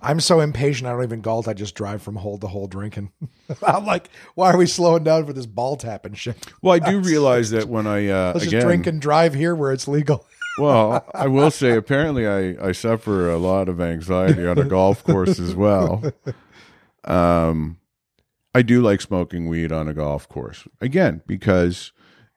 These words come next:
Speaker 2: it does slow me down enough where I don't get anxious that we have to play quick. That's why I used to play quick. When I first started playing golf, you know, we would just go to these public whatever.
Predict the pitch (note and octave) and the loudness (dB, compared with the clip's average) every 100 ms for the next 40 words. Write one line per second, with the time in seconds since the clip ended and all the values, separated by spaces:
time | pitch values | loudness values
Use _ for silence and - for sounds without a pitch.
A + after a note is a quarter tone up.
0 | - A#2 G#2 G#2+ F#2+ F2+ F#2+ A2+ - - | -4 -4 -2 2 4 4 2 -2 -8 -4
1 | F#2 G#2+ B2+ B2+ A2 F#2+ G#2 F#2 C#2+ E2+ | 0 0 0 2 2 2 2 0 -2 -6
2 | - F#2 E2+ F2+ E2 G2 G2+ A2+ F#2+ - | -2 2 2 2 0 2 4 0 -2 0
3 | G2 F2+ _ - G2 G2+ G#2+ - F#2+ - | 0 0 _ -2 0 2 0 2 0 2
4 | F#2 D#2 F2+ E2+ - - E2 D#2+ D2+ - | 0 2 2 2 -2 -6 -4 -4 -6 -2
5 | A2+ B2 C#3+ A#2+ G#2+ - - F2 E2 - | 0 2 2 2 2 -4 -8 -8 -8 -10
6 | C#2+ - _ _ - - - _ - - | -10 -12 _ _ -20 -20 -20 _ -6 0
7 | F#2+ F#2+ - C#3 C#3+ - B2 A2 - G2+ | 2 2 2 2 2 2 2 2 -2 -2
8 | F#2+ E2 E2+ E2+ D#2+ - - _ _ _ | 0 0 2 2 0 -4 -16 _ _ _
9 | _ _ C#2+ F#2 F#2 F#2+ G2+ B2+ - A2 | _ _ -2 2 4 4 2 0 0 2
10 | G#2 F#2 E2+ - F2 E2 F#2 E2 - - | 4 4 0 0 0 2 2 0 -4 -20
11 | _ - E2 E2 E2 D2+ A1 - | _ -10 -2 0 2 0 -6 -12